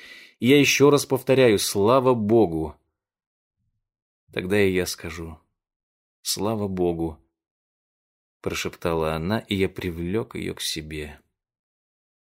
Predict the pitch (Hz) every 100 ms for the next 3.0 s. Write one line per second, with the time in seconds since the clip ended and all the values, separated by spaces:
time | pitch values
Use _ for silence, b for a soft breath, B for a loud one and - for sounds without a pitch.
0 | - 135 104 - - 107 101 92 95 92
1 | 110 160 156 143 139 135 127 127 - 117
2 | - 104 - 104 104 95 - - 90